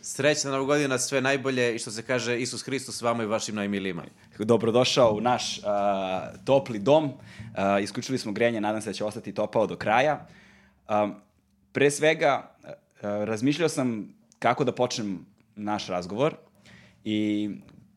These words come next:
Speaker 2: za, za, za ekipu koja nas gleda, dakle, u, u ko-, u našoj komunikaciji obojica smo skapirali u jednom trenutku da jedina stvar o kojoj ne želimo da pričamo je politika. <laughs> Ovaj, i ono što nas užasno zamara u svemu tome, s obzirom na to da je,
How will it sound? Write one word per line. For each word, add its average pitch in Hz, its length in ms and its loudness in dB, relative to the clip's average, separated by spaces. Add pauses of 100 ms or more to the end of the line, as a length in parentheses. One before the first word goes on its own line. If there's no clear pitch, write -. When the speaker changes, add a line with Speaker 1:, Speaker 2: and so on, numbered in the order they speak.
(100)
Speaker 2:
za, 101 600 2 (280)
za, 104 420 -6
za 101 200 -4
ekipu 101 360 -6
koja 107 140 -6
nas 98 160 -6
gleda, 107 500 0
dakle, 101 540 -2
u, 101 120 -4
u 101 180 -6
ko-, 107 260 -2
u 104 340 -4
našoj 113 260 -6
komunikaciji 110 760 -4
obojica 107 340 -4
smo 113 120 -8
skapirali 110 380 -4
u 107 40 2
jednom 107 180 -2
trenutku 107 380 -6
da 101 60 0
jedina 107 280 -2
stvar 107 220 -2
o - 20 -4
kojoj 110 160 -4
ne 110 120 0
želimo 113 400 2
da 92 100 -4
pričamo 104 380 -4
je 95 80 -6
politika. 120 540 -4 (120)
<laughs> - 840 -6
Ovaj, 107 600 2
i 120 100 2
ono 120 180 4
što 120 160 -4
nas 113 400 -2
užasno 120 480 -2
zamara 113 400 2
u 101 60 -2
svemu 110 300 -4
tome, 113 320 -2
s - 100 -6
obzirom 110 440 -2
na 101 80 -6
to 110 160 -4
da 107 120 0
je, 104 200 0